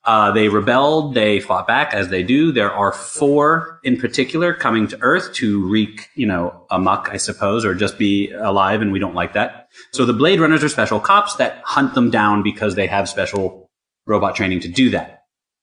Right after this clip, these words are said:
Um, and the movie is just about Deckard, uh, Harrison Ford, pursuing these four rogues. And then there's also the company who builds him, the Tyrell Corp,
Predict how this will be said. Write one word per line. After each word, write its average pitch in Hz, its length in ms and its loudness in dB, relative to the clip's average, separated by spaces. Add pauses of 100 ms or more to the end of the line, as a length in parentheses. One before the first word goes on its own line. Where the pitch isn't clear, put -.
(280)
Um, 123 160 4
and 120 80 6
the 127 40 6
movie 107 280 4
is 98 100 0
just 110 240 -2
about 104 400 -2
Deckard, 135 400 0
uh, 101 240 -2
Harrison 110 320 -2
Ford, 123 380 -2
pursuing 110 720 0 (1120)
these 135 580 0
four 127 460 2
rogues. 196 560 2
And 135 180 2
then 143 80 4
there's 139 160 0
also 165 460 0
the 143 100 0
company 175 400 2
who 160 120 4
builds 160 260 2
him, 160 80 4
the 151 80 2
Tyrell 156 420 0
Corp, 190 480 0